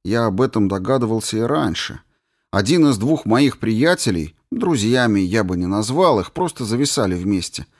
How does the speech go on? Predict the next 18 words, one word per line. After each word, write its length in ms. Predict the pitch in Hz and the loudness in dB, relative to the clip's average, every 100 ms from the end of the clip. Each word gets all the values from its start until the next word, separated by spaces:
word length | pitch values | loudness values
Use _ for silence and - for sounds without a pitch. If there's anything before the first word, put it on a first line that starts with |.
| _ _ _ | _ _ _
давно 480 | - 107 131 165 185 | -2 0 2 4 2
предполагал, 760 | - 170 - 160 156 143 156 123 | 2 -2 0 2 2 4 4 2
что 220 | - 131 | 0 0
не 120 | 131 | 2
случайно 800 | 123 135 131 - 156 151 120 101 | 2 -2 -2 0 2 4 2 0
Л 220 | - 127 123 | 0 0 2
Ю 280 | 123 151 131 | 2 2 2
всегда 440 | - 120 110 131 | -2 -4 0 -2
ходит 380 | - 147 131 127 | 0 0 0 0
в 80 | 104 | 0
закрытой 640 | 120 - 131 135 127 131 | -2 -2 -2 0 0 0
одежде 600 | 120 135 127 85 82 80 - _ _ - | 0 2 2 0 -4 -8 -10 _ _ 0
и 60 | |
освобождена 920 | 117 117 120 113 120 101 117 120 143 135 | 2 2 2 2 2 2 2 4 4 2
от 80 | |
физкультуры 800 | - 117 - 117 107 123 131 117 | -2 -6 -4 -4 -4 -2 0 2
и 40 | 117 | 0
плавания. 760 | 117 120 104 82 71 65 55 | 0 0 0 -2 -8 -10 -14